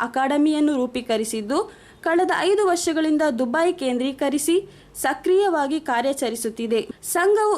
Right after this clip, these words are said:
ಯು ಎ ಇಯಲ್ಲಿ ನೆಲೆಸಿರುವ ಕನ್ನಡ ಪರ ಸಂಘಟನೆಗಳನ್ನು ಒಗ್ಗೂಡಿಸಿ ಅಕ್ಟೋಬರ್ ಇಪ್ಪತ್ತೈದರಂದು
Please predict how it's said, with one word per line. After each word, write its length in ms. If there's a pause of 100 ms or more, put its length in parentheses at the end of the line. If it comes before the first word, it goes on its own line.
ಯು 200
ಎ 240
ಇಯಲ್ಲಿ 320
ನೆಲೆಸಿರುವ 560 (200)
ಕನ್ನಡ 380
ಪರ 180
ಸಂಘಟನೆಗಳನ್ನು 880
ಒಗ್ಗೂಡಿಸಿ 600 (460)
ಅಕ್ಟೋಬರ್ 500
ಇಪ್ಪತ್ತೈದರಂದು 1000